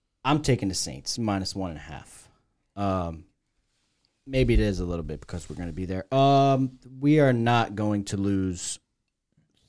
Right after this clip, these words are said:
three years in a row going to the Saints game. It's not gonna happen. This is the year we change it. Uh, our defense absolutely balled out last week. Um, I, I'll say Stroud has looked good, and their defense has improved a little bit with,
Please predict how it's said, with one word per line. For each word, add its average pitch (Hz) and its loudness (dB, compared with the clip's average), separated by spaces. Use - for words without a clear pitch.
three 113 2
years 98 0
in 82 -8
a 80 -6
row 71 -6
going 107 -2
to 101 -4
the 92 -4
Saints 92 -8
game. 95 -8
It's 95 -6
not 113 -2
gonna 98 -4
happen. 101 -4
This 139 0
is 117 -2
the 113 -2
year 107 0
we 104 0
change 110 -4
it. 107 -4
Uh, 104 -2
our 131 2
defense 120 0
absolutely 107 -4
balled 104 -2
out 95 -4
last 95 -8
week. 98 -6
Um, 92 -4
I, 104 -2
I'll 113 0
say 143 4
Stroud 131 6
has 143 2
looked 147 4
good, 131 6
and 120 0
their 117 2
defense 123 -2
has 117 0
improved 127 0
a 120 -2
little 117 0
bit 113 0
with, 107 -4